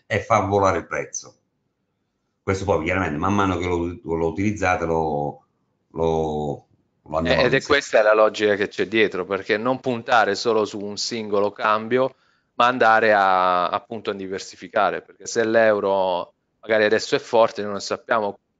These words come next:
Speaker 2: contro chi è forte, se è forte di più sul dollaro o contro U D o contro lo yen, e quindi andando a diversificare abbiamo, eh, diciamo, non un vantaggio, però comunque si può,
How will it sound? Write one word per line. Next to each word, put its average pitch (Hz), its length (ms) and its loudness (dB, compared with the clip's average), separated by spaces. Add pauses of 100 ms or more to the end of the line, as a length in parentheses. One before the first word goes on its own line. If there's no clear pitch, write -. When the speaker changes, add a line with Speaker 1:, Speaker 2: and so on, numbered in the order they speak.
(140)
Speaker 2:
contro 107 560 -10
chi 113 200 -4
è 104 140 2
forte, 98 760 -2
se 104 200 -4
è 101 100 -10
forte 101 340 -6
di 98 140 -20
più 101 200 -14
sul 90 240 -12
dollaro 107 800 4 (360)
o 101 140 -4
contro 104 380 -4
U 113 80 0
D 110 420 -4
o 95 120 -2
contro 95 340 -6
lo 107 100 0
yen, 110 420 0
e 117 120 -6
quindi 104 220 -4
andando 104 260 0
a 98 60 -2
diversificare 104 840 -2
abbiamo, 87 500 -8 (540)
eh, 85 360 -2
diciamo, 87 760 -4 (100)
non 113 160 -6
un 107 120 -4
vantaggio, 110 580 0
però 98 260 -4
comunque 95 420 -14
si - 180 -20
può, 87 280 -2